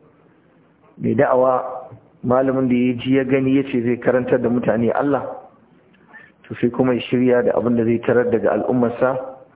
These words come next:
na alkhairi da na sharri. Harka ce mai wahala, tana cike da haɗari, wasu su nemi ranka,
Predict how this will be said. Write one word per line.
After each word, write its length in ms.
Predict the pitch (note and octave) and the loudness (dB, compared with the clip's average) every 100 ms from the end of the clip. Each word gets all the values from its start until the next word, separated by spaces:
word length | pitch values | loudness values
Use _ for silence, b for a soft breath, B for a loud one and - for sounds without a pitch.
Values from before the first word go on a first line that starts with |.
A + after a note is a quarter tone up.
| _ _ _ _ _ _ _ _ _ _ _ _ _ _ _ _ _ | _ _ _ _ _ _ _ _ _ _ _ _ _ _ _ _ _
na 140 | A2+ B2+ | -2 0
alkhairi 560 | A#2 A2+ - C#3 B2+ | 0 -2 0 0 0
da 100 | G#2 | 0
na 100 | G#2 | -2
sharri. 420 | G#2+ A#2+ G#2 F#2 - - _ _ _ _ _ _ _ _ _ F4+ - _ _ _ _ _ _ _ _ _ | -2 -2 -2 -6 -12 -20 _ _ _ _ _ _ _ _ _ -20 -20 _ _ _ _ _ _ _ _ _
Harka 280 | B2+ - A#2+ - | -2 0 -2 -2
ce 100 | A#2+ | 0
mai 100 | A2+ | 0
wahala, 520 | - - A#2 - - - _ _ _ _ _ _ _ _ _ _ _ _ _ - - _ _ _ - | 0 -2 -2 -4 -12 -20 _ _ _ _ _ _ _ _ _ _ _ _ _ -20 -20 _ _ _ -6
tana 220 | C3 B2 | -2 -2
cike 300 | A2 - - A#2 | -4 -4 -2 -2
da 80 | |
haɗari, 480 | A2 - - A#2 F2+ - - _ _ - _ _ _ _ _ _ _ _ _ _ | -2 -2 -2 -2 -4 -8 -20 _ _ -20 _ _ _ _ _ _ _ _ _ _
wasu 260 | B2+ B2 - - | -2 0 -4 -4
su 80 | |
nemi 240 | A2+ G#2+ A2+ | 0 2 2
ranka, 400 | B2 A#2+ G#2 G#2 | 2 0 -2 -4